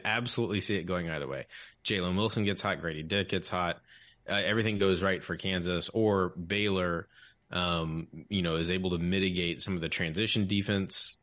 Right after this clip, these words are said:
problems that they've had. And, you know, you get really good front court play and Baylor, um, you know, grinds out a win there. So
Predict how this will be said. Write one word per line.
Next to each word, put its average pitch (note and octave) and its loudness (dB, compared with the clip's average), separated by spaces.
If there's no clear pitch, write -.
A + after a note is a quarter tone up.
problems F#2+ 0
that F#2+ -2
they've F#2 0
had. E2+ 2
And, D#2 -6
you F2+ -2
know, E2+ 0
you D#2+ -2
get F#2 0
really A2 4
good F#2+ 0
front - -2
court F#2 0
play F2 0
and D#2+ -4
Baylor, F2 0
um, D#2 -4
you F2 -2
know, E2 -2
grinds F2+ 0
out E2 0
a E2 0
win D#2+ -4
there. D2+ -2
So D#2+ 0